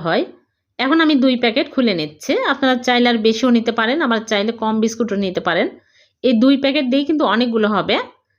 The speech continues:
এখন আমি এই বিস্কুটগুলো গুঁড়া করে নিব। একটা ব্লেন্ডার জাগে নিয়ে নিচ্ছে।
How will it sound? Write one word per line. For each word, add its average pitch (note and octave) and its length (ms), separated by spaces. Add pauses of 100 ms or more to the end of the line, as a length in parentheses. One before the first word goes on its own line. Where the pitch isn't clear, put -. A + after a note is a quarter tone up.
(140)
এখন C4+ 280
আমি E4+ 180 (240)
এই B3+ 140
বিস্কুটগুলো B3 560 (140)
গুঁড়া A#3 240
করে F3+ 200
নিব। D3+ 180 (840)
একটা B3 180
ব্লেন্ডার B3+ 480
জাগে A#3 280
নিয়ে A3+ 180
নিচ্ছে। E3+ 360